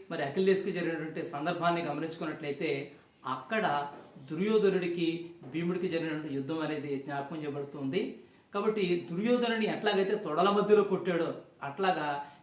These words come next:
హెక్టర్ను తొడల మధ్యలో మరి అకిల్లెస్ కొట్టడం అనేది చూస్తాం.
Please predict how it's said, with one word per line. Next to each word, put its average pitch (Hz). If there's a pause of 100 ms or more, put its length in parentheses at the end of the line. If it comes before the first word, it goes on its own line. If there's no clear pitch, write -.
(120)
హెక్టర్ను 185
తొడల 156
మధ్యలో 160 (260)
మరి 139
అకిల్లెస్ 170
కొట్టడం 151
అనేది 147
చూస్తాం. 135